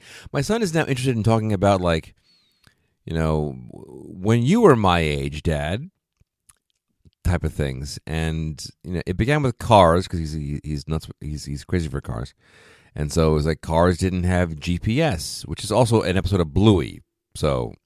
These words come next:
when-, whenever your kids <laughs> wonder things later on, it's 'cause they saw it on Bluey, and it was very prescient. Um, and so it was like, you know, cars didn't have G P S, and there was no screens, and there was just, like, you know, a knob that did things, and it was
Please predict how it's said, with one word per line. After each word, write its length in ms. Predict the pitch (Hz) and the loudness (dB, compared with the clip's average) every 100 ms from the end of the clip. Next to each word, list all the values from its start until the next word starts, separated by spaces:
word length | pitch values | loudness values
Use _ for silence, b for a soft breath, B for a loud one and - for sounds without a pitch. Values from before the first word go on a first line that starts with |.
| _ _ _ | _ _ _
when-, 180 | 85 85 | -6 -2
whenever 220 | 92 104 | 0 0
your 180 | 101 90 | 2 0
kids 460 | - 92 - - | 0 -2 0 -2
<laughs> 0 | |
wonder 440 | 117 104 104 90 85 | 0 4 4 4 0
things 260 | 85 82 73 | 0 -4 -2
later 260 | 82 78 | -2 0
on, 160 | 78 71 | 0 -2
it's 140 | 67 | -4
'cause 180 | - 69 | -8 -8
they 120 | 71 | -8
saw 180 | 73 80 | -4 -4
it 80 | 76 - B B B | -4 -10 B B B
on 200 | 78 73 | -6 -2
Bluey, 360 | 80 69 52 | 0 0 -2
and 100 | 64 - | -10 -12
it 100 | 60 | -10
was 240 | 62 - _ _ B B B B B B | -10 -12 _ _ B B B B B B
very 360 | - 73 98 90 | -6 4 6 6
prescient. 500 | - 92 - 65 - _ b b b b b - | 4 2 2 -6 -12 _ b b b b b 0
Um, 640 | 90 87 87 85 82 82 - _ _ - | 2 4 2 0 -4 -8 -14 _ _ -8
and 120 | 90 | -2
so 60 | 92 | 2
it 40 | |
was 140 | 92 95 | 2 0
like, 180 | 90 | -6
you 180 | 104 120 | -6 -6
know, 120 | 127 | -4
cars 260 | 71 67 78 | -4 -4 -4
didn't 220 | 82 73 | -6 -6
have 160 | 82 76 | -6 -6
G 180 | 69 76 | -6 -4
P 160 | 82 | -2
S, 260 | 147 160 - | 0 -2 -4
and 120 | 64 | -8
there 60 | 65 | -10
was 100 | 73 | -8
no 100 | 71 | -10
screens, 600 | - - 113 147 85 67 | -8 -2 0 0 -2 -2
and 160 | 67 | -4
there 80 | 67 | -4
was 180 | 65 65 | -6 -8
just, 260 | 73 69 - | -10 -10 -8
like, 300 | 64 62 - | -8 -8 -12
you 160 | 73 | -8
know, 220 | 69 60 60 | -6 -6 -6
a 80 | 73 | -6
knob 540 | 76 78 120 120 67 | -4 -2 0 0 -2
that 180 | 65 64 | -4 -6
did 200 | 71 65 | -4 -8
things, 460 | - 58 57 50 - | -6 -8 -8 -12 -12
and 300 | 52 62 58 | -12 -12 -10
it 40 | |
was 240 | 65 65 | -10 -12